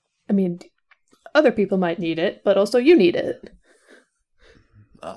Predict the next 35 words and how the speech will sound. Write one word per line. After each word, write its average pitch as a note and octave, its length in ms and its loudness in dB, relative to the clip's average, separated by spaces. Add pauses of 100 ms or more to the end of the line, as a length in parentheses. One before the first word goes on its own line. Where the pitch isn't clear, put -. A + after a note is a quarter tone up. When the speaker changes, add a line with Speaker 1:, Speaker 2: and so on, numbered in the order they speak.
Speaker 2:
I D3 140 0
can A2 160 -6
handle G2 380 -4
it, F2 80 -8
Gladys, D#2+ 600 -10
but F2+ 420 -8 (360)
I A2 80 -10
appreciate G2+ 560 -6
the F#2 160 -6
offer. F2 460 -8 (760)
Speaker 1:
All B3 80 -6
right, B3 320 -6
all A3+ 140 -2
right. G3+ 160 -4
As, G#3 300 -6
a-, G3 60 -2 (140)
a-, G3 100 -4
as F3+ 200 -4
long F#3+ 180 -4
as A#3 140 0
you A#3 100 -2
insist, A3+ 380 -4
I'm F#3+ 160 -4
going A#3 280 0
to B3 220 -6 (460)
see A3+ 560 -6 (180)
if A3 240 2
Throg G3+ 440 0 (100)
got G3 300 0 (640)
any G#3 380 2 (280)
information G3+ 600 2
from F3+ 220 -2
that D#3+ 180 -8
guy, E3 320 -2 (640)
and, F#3+ 400 -6